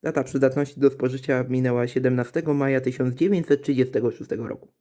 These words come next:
Czyli zjadłem osiemdziesięciotrzyletni Apapnoc.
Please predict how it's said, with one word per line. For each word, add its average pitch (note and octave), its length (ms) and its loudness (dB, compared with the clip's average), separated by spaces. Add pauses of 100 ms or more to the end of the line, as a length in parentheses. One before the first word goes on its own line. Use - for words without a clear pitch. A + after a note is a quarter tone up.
(1040)
Czyli F#3+ 240 2
zjadłem C#3+ 380 4
osiemdziesięciotrzyletni B2+ 1300 -2
Apapnoc. - 480 -12